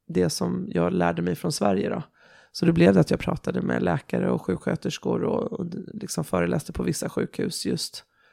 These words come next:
hur man bäst tar hand om det när det händer, liksom. Och det är ju också en jättestor, som jag gärna skulle vilja göra i Sverige också. Nu har jag inte riktigt kommit in i det än, eftersom det har varit full rulle sedan jag flyttade hit.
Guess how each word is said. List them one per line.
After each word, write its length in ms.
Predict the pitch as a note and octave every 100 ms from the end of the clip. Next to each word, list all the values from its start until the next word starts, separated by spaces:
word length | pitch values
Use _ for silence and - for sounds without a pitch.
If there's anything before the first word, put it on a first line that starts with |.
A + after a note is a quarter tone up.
| _ _ _ _
hur 240 | F3 E3+
man 180 | D#3+ E3+
bäst 260 | D#3+ -
tar 120 | - D#3+
hand 300 | D#3+ F3+ -
om 120 | -
det 100 | -
när 220 | D#3+ -
det 60 | C3
händer, 400 | E3+ F#3+ E3 -
liksom. 360 | F#3+ - D#3+ - _ _ _ _ - _ - -
Och 100 | E3
det 80 | D#3+
är 40 |
ju 80 | F#3
också 280 | E3 - E3+
en 80 | D#3+
jättestor, 840 | E3+ - - - - - - D#3 _ _ _ -
som 180 | -
jag 80 | E3
gärna 220 | D#3+ D#3
skulle 180 | D#3 -
vilja 140 | E3 D#3 D3+
göra 120 | D#3
i 60 |
Sverige 340 | D3 - D#3 F3+
också. 260 | F3+ -
Nu 100 | F3
har 100 | E3 D#3
jag 60 |
inte 140 | D3+ E3
riktigt 280 | D3+ -
kommit 280 | - E3 D#3
in 200 | - E3
i 100 | E3+
det 80 | F3
än, 200 | - B2
eftersom 400 | - - - -
det 60 | -
har 80 |
varit 340 | - - - - - - - -
full 280 | - E3 D3+
rulle 280 | D#3+ E3+
sedan 160 | D#3+ D#3+
jag 100 | D3+
flyttade 280 | - - D#3
hit. 180 | D#3+